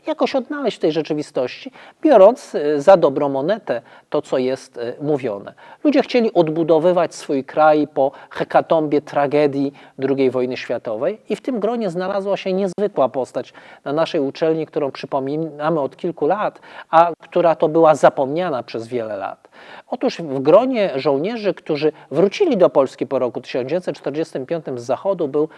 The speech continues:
Szczepan Ścibior. Człowiek, który znalazł się po trzydziestym dziewiątym roku właśnie na Zachodzie, dużą część, e, drugiej wojny spędził w niemieckim obozie, a po czterdziestym piątym roku po prostu wracał, chcąc odbudowywać ten kraj,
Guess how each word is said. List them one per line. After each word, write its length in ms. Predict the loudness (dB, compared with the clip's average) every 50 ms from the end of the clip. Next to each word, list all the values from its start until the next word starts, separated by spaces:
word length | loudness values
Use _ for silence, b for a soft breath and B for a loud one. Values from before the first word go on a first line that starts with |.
| B B -16
Szczepan 460 | -14 -2 0 2 2 4 2 2 0
Ścibior. 520 | -2 -10 -12 -12 -12 -12 -12 -12 -14 -14 B B B B B _
Człowiek, 340 | -2 -2 0 2 2 0 -2
który 480 | -6 -10 -4 -2 2 2 2 2 2 -2 -8 _ _ _ _ _ _ _ _ _ _ _ _ -18
znalazł 440 | -10 -4 0 2 4 4 4 2 0
się 120 | -2 -2 0
po 140 | 0 -2
trzydziestym 440 | -4 -2 -4 -4 -4 -4 -4 -6 -4
dziewiątym 440 | -4 -4 -4 -4 -6 -8 -6 -6 -6
roku 240 | -6 -6 -8 -8 -4
właśnie 360 | -2 -2 -2 -2 -6 -6 -2
na 140 | 0 0 2
Zachodzie, 480 | 2 2 4 4 4 4 4 2 -2 B B B B B B -6
dużą 340 | -4 -2 0 0 0 0 -2
część, 480 | -4 -4 -4 -4 -4 -8 -10 -10 -10
e, 120 | -8 -8 -6
drugiej 300 | -4 -2 0 0 0 2
wojny 280 | 0 0 -2 -4 -6
spędził 460 | -8 -6 -6 -4 -4 -2 -2 -4 -4
w 180 | -4 -4 -4 -4 -4 -6 -8 -8
niemieckim 680 | -6 -4 -4 -4 -6 -6 -8 -12 -12 -10 -10 -12 -14 -18 _ _ _ _ _ _ _ _ _ _ _ -6
obozie, 540 | -2 4 6 6 6 6 4 0 -2 -2 -4 B B B B B B 0
a 60 | 0 0
po 160 | 2 0 -2
czterdziestym 540 | 0 0 0 0 0 -2 -4 -2 -4 -4 -2
piątym 340 | -2 -4 -2 0 0 2
roku 240 | 2 2 2 2 -2
po 200 | -2 0 -2 -2
prostu 440 | 2 2 2 2 2 0 -4 -4 -2
wracał, 380 | 2 4 4 4 2 0 -2 -4
chcąc 460 | -4 -4 -2 0 0 0 -2 -6 B B B B B _
odbudowywać 760 | -2 -2 -2 -2 -4 -4 0 0 2 2 2 2 2 0 -2 -4
ten 180 | -8 -12 -10 -8
kraj, 300 | -4 -2 -2 -2 -2